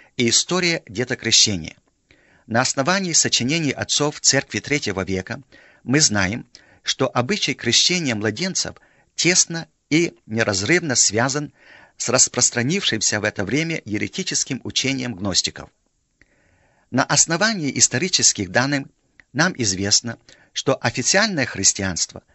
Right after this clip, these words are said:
почти все свои обряды и церемонии позаимствовало в третьем и четвёртом веке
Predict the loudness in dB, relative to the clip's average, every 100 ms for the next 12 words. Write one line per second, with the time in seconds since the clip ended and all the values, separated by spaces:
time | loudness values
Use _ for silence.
0 | _ _ 2 4 4 4 4 4 2 2
1 | 0 0 -2 0 0 0 -4 -4 -2 -2
2 | -2 0 -2 -4 -6 -2 0 2 0 0
3 | -2 -2 -4 -4 -4 -4 -2 -4 -2 -2
4 | 0 -2 -4 -4 -4 -4 -8